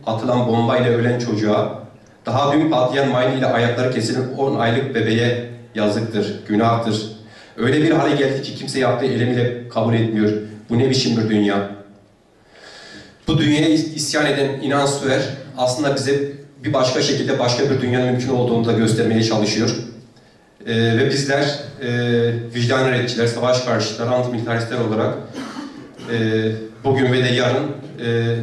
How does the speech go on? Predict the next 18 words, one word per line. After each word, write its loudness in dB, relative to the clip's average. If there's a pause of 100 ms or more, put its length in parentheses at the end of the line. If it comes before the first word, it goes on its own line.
(120)
İnan 0
Süer'e 0
sesimizi -4
katmaya -2
çalışacağız. -4 (380)
Savaşların 0
olmadığı, 2
şiddetin -2
olmadığı, 2 (100)
erkek -2
egemen 0 (260)
dünyanın 2 (460)
gerçekten 0
dibe 0
battığı 0
bir -2
dünya 2
için -2